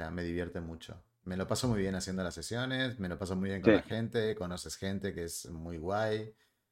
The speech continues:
Speaker 2: Sí, sí, sí, sí.
Speaker 1: Sí.
Speaker 2: Eso es lo mejor del stock, tío. Es lo mejor.
Speaker 1: Eso es lo
Speaker 2: Realmente
Speaker 1: mejor.
Speaker 2: es lo mejor.
Speaker 1: Y
Speaker 2: Y luego también sabes desconectar un poco, tío,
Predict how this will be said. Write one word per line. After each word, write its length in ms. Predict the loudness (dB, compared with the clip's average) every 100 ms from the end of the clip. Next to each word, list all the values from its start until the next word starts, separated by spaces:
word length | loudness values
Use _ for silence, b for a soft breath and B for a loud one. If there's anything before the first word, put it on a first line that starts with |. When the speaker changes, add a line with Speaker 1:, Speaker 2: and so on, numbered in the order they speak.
| _ _ 2
Speaker 2:
Sí, 140 | 4
sí, 120 | 4
sí, 140 | -4 0
sí. 200 | 2 2 -2 -16
Speaker 1:
Sí. 60 | -10 2
Speaker 2:
Eso 160 | 10 12
es 60 |
lo 80 | 12
mejor 260 | 12 12 12
del 120 | 8
stock, 260 | 6 6
tío. 160 | 4 0 2
Es 80 | 6
lo 80 | 6
mejor. 300 | 6 -2 -8 _ _ _
Speaker 1:
Eso 240 | -6 -4 -2
es 60 |
lo 60 | 4
Speaker 2:
Realmente 380 | 6 6 0 -8
Speaker 1:
mejor. 20 |
Speaker 2:
es 60 | -8
lo 60 |
mejor. 180 | -8 -8 -8 _ -8
Speaker 1:
Y 380 | -4 2 10
Speaker 2:
Y 20 | 12
luego 140 | 12
también 180 | 12 12
sabes 180 | 12 12
desconectar 360 | 10 4 4
un 80 | 4
poco, 260 | 4 4 4
tío, 240 | 4 2